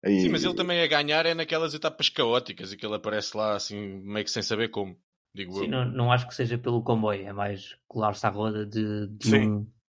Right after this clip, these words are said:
Speaker 1: Sim,
Speaker 3: de um
Speaker 1: sim,
Speaker 3: bom
Speaker 1: sim.
Speaker 3: comboio e, e ganhar assim do nada.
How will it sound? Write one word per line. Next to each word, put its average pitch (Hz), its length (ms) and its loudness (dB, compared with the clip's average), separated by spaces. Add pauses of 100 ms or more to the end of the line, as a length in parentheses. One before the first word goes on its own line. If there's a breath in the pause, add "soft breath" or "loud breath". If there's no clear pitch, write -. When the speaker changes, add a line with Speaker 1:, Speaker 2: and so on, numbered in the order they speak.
(260)
Speaker 1:
Sim, 127 160 4
Speaker 3:
de 110 80 6
um 104 40 2
Speaker 1:
sim, 101 60 -2
Speaker 3:
bom 107 180 2
Speaker 1:
sim. - 60 -10
Speaker 3:
comboio 110 640 2
e, 110 760 2
e 107 40 6
ganhar 104 340 4
assim 101 320 -2
do 120 120 -6
nada. 95 300 -2